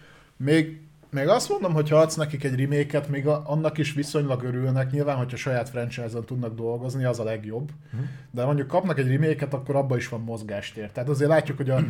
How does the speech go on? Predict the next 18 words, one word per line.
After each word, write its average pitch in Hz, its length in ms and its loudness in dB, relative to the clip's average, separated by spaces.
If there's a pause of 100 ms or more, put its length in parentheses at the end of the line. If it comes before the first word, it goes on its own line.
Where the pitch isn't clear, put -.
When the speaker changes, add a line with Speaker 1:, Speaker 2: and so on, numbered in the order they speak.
(200)
Speaker 1:
<clears throat> - 240 -20
ö, 143 120 -2
Bluepoint 156 520 6
tök 147 200 2
jól 117 220 -2
el 104 120 -2
van 107 120 -8
a 110 60 -6
remake-ekkel, 110 720 -8
ugye 113 200 -6
a 113 440 -6
Shadow 160 340 4
of 135 120 2
the 131 120 4
Colossus-t 127 680 -2
is 120 140 -6
nagyon 117 280 -2
nagy-, 117 260 -6